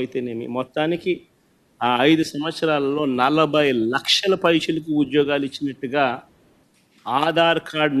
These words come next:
నెంబర్లతో సహా చెప్పగలిగే పరిస్థితిలో ఉంది. సోషియో ఎకనామిక్ సర్వేలో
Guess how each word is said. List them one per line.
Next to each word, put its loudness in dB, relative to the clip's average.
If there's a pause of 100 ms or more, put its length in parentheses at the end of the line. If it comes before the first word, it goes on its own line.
నెంబర్లతో 2
సహా -8
చెప్పగలిగే -2
పరిస్థితిలో -6
ఉంది. -2 (1000)
సోషియో 6 (120)
ఎకనామిక్ 2
సర్వేలో 0